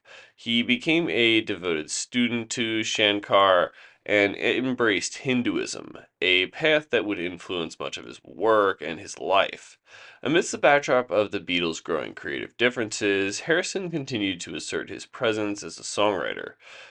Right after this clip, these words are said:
The White Album in nineteen sixty-eight featured some of his most notable contributions, including While My Guitar Gently Weeps,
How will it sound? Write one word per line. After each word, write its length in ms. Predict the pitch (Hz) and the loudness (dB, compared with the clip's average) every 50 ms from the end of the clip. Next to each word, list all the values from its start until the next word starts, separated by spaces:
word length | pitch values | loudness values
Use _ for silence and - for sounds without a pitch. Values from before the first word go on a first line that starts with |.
| - _ _ _ | -20 _ _ _
The 300 | - 107 110 107 107 104 | -8 -6 -4 -2 -4 -2
White 320 | 85 - 160 180 170 120 | 0 2 2 4 4 6
Album 340 | 120 120 120 117 117 117 113 | 8 8 8 8 6 2 0
in 120 | 107 98 | 0 0
nineteen 360 | 92 87 85 80 87 82 71 67 | 0 0 -2 -2 -4 -8 -10 -10
sixty-eight 1040 | - 65 - - - - - - - - - 95 110 107 104 98 95 90 - - | -10 -10 -10 -12 -12 -14 -14 -18 -14 -6 -2 2 2 4 4 2 0 -2 -4 -8
featured 380 | - 113 101 98 107 101 95 85 | -8 -8 -6 -4 -6 -6 -6 -6
some 220 | - 92 92 87 | -4 -4 -4 -2
of 220 | 87 87 87 82 | -2 -4 -4 -6
his 260 | - - 85 80 - - | -8 -8 -8 -8 -6 -4
most 320 | 87 82 78 76 - - | -4 -4 -4 -4 -4 -6
notable 320 | 82 78 64 - - 67 | -6 -6 -6 -8 -10 -12
contributions, 1120 | - - 82 62 - - 64 - 58 87 95 104 101 101 - 104 95 92 92 92 90 90 - | -10 -8 -8 -8 -8 -10 -16 -14 -10 -4 -2 -2 -2 -2 -2 -4 -4 -4 -6 -8 -10 -10 -8
including 680 | 71 98 107 107 110 - 147 151 151 147 143 135 123 107 | -8 -8 -8 -8 -8 -6 -6 -4 -2 -2 -2 -4 -2 2
While 340 | 98 95 92 90 90 87 87 | 4 6 6 6 6 4 2
My 220 | 87 85 80 80 | 0 0 0 0
Guitar 440 | - 76 78 - - 90 82 69 - | 0 -4 -6 -4 -2 -2 0 0 -2
Gently 420 | - 73 67 - - - 50 - - | -4 -6 -8 -8 -10 -14 -16 -16 -16
Weeps, 640 | - - - 87 78 - - _ - - - - | -14 -10 -8 -8 -8 -8 -10 _ -12 -10 -10 -12